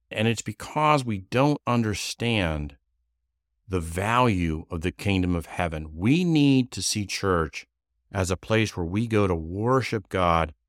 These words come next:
who's given us all the temporal benefits. He's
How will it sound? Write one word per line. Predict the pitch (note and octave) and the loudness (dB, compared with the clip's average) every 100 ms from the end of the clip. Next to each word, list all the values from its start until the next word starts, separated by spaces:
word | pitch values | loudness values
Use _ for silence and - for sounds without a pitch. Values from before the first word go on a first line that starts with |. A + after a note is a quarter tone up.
| _ _ | _ _
who's | G#2+ F2 | -2 2
given | A2+ G#2 F#2+ | 2 2 2
us | F2 - - | 0 -6 -2
all | A#2 B2 B2 A#2 | 2 6 6 6
the | |
temporal | G2 G2+ F#2+ - E2+ E2 D#2+ - | 2 0 -2 -2 -4 -4 -6 -8
benefits. | E2 E2 D#2 D#2+ D#2 - _ _ _ _ _ | -4 -2 -4 -8 -14 -16 _ _ _ _ _
He's | A#2 A2 | -4 -2